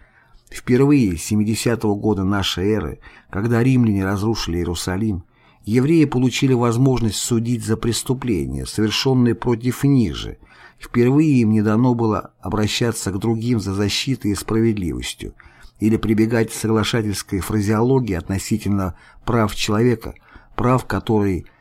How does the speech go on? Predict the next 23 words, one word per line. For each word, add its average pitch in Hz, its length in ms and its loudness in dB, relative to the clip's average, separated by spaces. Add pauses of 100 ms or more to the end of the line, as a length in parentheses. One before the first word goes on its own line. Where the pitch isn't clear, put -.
(240)
и - 80 -4
это 95 240 -2
они 123 160 2
знали 120 320 2
лучше, 127 560 -2
чем - 240 -4
кто - 180 -2
бы 92 120 -2
то - 140 -2
ни 107 180 4
было, 58 320 -8 (400)
приходилось 117 640 0
отстаивать 110 560 0
только 113 320 0
очень 101 320 -2
слабым, 98 680 -2
не 98 200 0
имевшим 107 420 2
сил 120 340 -2
защищать 92 600 -4
свои 95 380 -2 (220)
права 98 400 -2
англичан, 92 680 -6